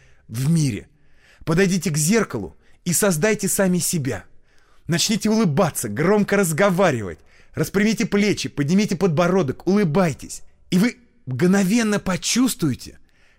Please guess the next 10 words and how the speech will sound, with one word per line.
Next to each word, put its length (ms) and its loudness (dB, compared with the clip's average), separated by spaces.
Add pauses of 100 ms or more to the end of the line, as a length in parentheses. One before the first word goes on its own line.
как 240 -2
у 100 2
вас 320 2
меняется 640 2
внутреннее 540 2
состояние. 800 -4 (800)
Куда-то 320 2
делась 340 4
робость, 520 0 (600)
куда-то 460 0